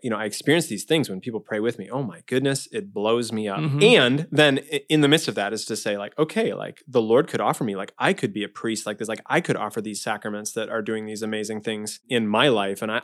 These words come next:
Speaker 1: I could do
Speaker 2: Mm-hmm.
Speaker 1: that. And that would be, so on the one hand,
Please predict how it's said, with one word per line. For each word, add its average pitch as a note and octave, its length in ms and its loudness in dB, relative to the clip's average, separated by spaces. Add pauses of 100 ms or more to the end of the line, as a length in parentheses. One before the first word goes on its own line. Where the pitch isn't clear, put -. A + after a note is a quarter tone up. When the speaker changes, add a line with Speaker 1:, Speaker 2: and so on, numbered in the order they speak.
Speaker 1:
I D3 160 2
could D3+ 180 0
do B2 100 -2
Speaker 2:
Mm-hmm. G#2+ 80 0
Speaker 1:
that. G#2 160 0
And A2+ 140 -6
that B2+ 120 -6
would C3 140 -2
be, G#2+ 360 -4 (160)
so F#3+ 140 4
on E3+ 60 8
the D#3 60 6
one B3 180 6
hand, A2+ 500 0